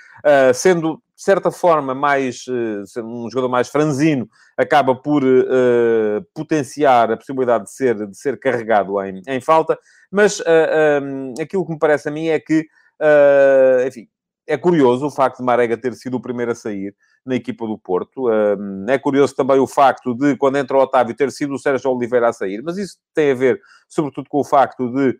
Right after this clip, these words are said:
ah, estar o Uribe a fazer um, um grande jogo. Hum, e depois a entrada do Tony Martínez acaba por não funcionar do meu ponto de vista. Aliás,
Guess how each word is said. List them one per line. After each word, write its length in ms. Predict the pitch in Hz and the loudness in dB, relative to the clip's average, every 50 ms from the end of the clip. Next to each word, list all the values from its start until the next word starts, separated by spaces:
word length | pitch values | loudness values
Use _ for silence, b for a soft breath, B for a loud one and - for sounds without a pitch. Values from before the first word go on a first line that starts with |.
| b b b b b | b b b b b
ah, 320 | - 143 131 131 127 120 120 | 0 2 4 4 4 4 2
estar 460 | 113 - - - 147 135 127 123 113 | 2 -2 0 2 4 4 6 4 4
o 560 | 110 110 107 117 123 123 123 120 120 120 123 131 | 2 -2 -4 -4 -4 -4 -4 -4 -4 -2 -2 0
Uribe 360 | 135 139 139 139 120 123 117 | 0 2 2 2 2 2 0
a 40 | - | 0
fazer 340 | - 127 107 104 123 120 | -2 -12 -6 -2 -2 -2
um, 540 | 117 120 120 117 113 110 110 107 110 131 139 | -2 -4 -6 -6 -6 -6 -8 -8 -8 -8 -6
um 60 | 135 | -2
grande 260 | 123 123 123 120 110 101 | 2 2 2 0 -2 -6
jogo. 300 | 101 104 107 107 _ _ b b b b b - | -4 -4 -4 -4 _ _ b b b b b 0
Hum, 480 | 165 165 160 160 160 156 156 156 151 - | 2 2 2 2 0 -2 -6 -8 -8 -4
e 140 | 208 226 | -2 -2
depois 500 | 214 185 - 190 190 196 190 196 196 - | -2 -2 0 2 4 4 4 4 2 -2
a 100 | - 156 | -4 -4
entrada 380 | 165 156 - - 160 156 156 156 | -4 -2 0 0 2 2 2 2
do 100 | 143 127 | 0 -2
Tony 240 | - 156 147 143 135 | 0 0 0 0 0
Martínez 640 | 131 127 117 113 - 127 127 127 127 127 123 - | 0 0 0 -2 -2 -6 -6 -4 -4 -6 -8 -8
acaba 380 | 107 113 - - 123 123 123 113 | -10 -10 -2 -2 0 0 0 -2
por 240 | - - 127 123 123 | -4 -8 -10 -10 -6
não 180 | 123 123 113 | -6 -6 -8
funcionar 500 | - - 120 - - - 101 113 107 98 | -8 -12 -14 -14 -12 -12 -8 -6 -6 -6
do 60 | 87 | -6
meu 100 | 98 101 | -10 -12
ponto 200 | 95 _ 101 92 | -12 _ -16 -18
de 100 | _ 113 | _ -10
vista. 180 | 123 117 - 98 | -10 -8 -4 -4
Aliás, 280 | 98 104 110 113 113 | -4 0 0 -2 -2